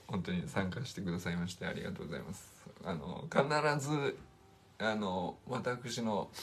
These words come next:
そうですね、研究者と名乗る肩書きにかけまして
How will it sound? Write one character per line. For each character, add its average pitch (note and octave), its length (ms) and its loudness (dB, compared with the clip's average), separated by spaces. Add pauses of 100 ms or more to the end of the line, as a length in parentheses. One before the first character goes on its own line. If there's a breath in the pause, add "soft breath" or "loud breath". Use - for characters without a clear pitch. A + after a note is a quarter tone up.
(1800 loud breath)
そ - 200 0
う - 20 2
で E2+ 80 -2
す - 100 -12
ね、 - 200 -2 (720 loud breath)
研 F3 320 8
究 F3 240 0
者 C3+ 160 4
と F#2+ 160 2
名 G2+ 220 4
乗 C3+ 200 0
る F#2+ 240 2
肩 D3+ 360 6
書 D3+ 160 2
き C#3+ 160 -4
に C#3 420 0
か C3+ 140 0
け A#2 120 0
ま A2+ 140 4
し - 80 -4
て - 220 -2